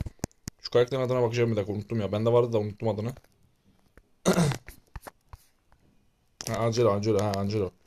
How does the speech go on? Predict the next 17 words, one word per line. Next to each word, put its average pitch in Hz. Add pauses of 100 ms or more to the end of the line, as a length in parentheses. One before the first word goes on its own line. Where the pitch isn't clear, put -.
(560)
Angelo 113
işte 113
az 107
önce 107
gol 107
attırmadı 110
bana. 92 (560)
Dediğim 123
gibi 101
bende 113
çıktı 104
zaten. 107 (600)
Az 101
önce 104
de 98
söyledim 107
zaten. 104